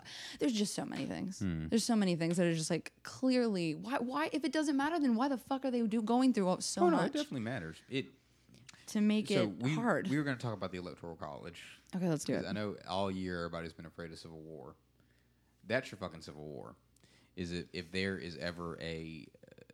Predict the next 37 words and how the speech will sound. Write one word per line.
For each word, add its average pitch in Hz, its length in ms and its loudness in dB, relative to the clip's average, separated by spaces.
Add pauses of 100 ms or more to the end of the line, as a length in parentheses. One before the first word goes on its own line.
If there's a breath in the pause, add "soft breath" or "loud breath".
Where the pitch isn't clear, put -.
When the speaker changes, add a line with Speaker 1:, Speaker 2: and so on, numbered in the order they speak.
(440)
Speaker 2:
if, 92 120 -6
if 87 160 -6
we 101 160 4
ever 92 160 0
get 87 200 -6
serious, 82 580 -6
which - 280 -6 (120)
i-, - 40 -20 (260)
in 98 140 -10
the 95 60 -8
mean, 110 440 -6
like, 90 240 -6
in, 90 140 -12
in 95 240 -8
the, 92 100 -8
in 101 80 -6
the 98 40 -6 (100)
near 117 100 4
future, 98 360 0
I 90 60 4
don't 80 140 -2
see 87 120 -6
this 78 160 -6
happening, 78 420 -8
but, 76 140 -10
like, 82 200 -8
you 104 80 0
would 90 100 0
have 101 260 0
to 82 120 -4
abolish 80 420 -4
the 80 100 -10
Electoral 78 460 -8
College 76 420 -8 (100)
via, 73 360 -8 (640 soft breath)
uh, - 60 -10 (320)
constitutional 76 640 -12